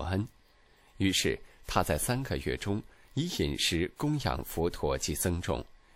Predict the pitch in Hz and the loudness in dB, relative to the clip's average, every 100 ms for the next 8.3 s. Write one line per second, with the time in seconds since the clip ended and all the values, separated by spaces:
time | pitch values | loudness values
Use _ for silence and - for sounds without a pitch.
0 | - 107 90 101 98 92 71 62 - 101 | 0 2 4 2 2 0 -2 -2 0 0
1 | 104 107 95 76 - - - - - - | 0 -2 -4 -4 -4 -6 -10 -18 -20 -20
2 | - - - - - - - - 98 - | -20 -20 -20 -20 -20 -20 -2 4 4 4
3 | 101 107 - - - 165 - - 151 - | 4 4 -2 -4 4 4 4 -2 -2 -2
4 | - 64 82 - - - - - - - | -2 0 0 0 -2 -6 -18 -20 -20 -20
5 | - - - 85 85 78 110 82 - 73 | -20 -2 2 4 4 2 2 2 2 2
6 | 90 87 87 95 - - - 180 - 92 | 2 2 2 0 -4 -4 0 0 2 0
7 | - - - 160 - 65 - 58 - - | 2 0 0 -2 -2 -2 -2 -2 0 2
8 | 78 - | 0 -2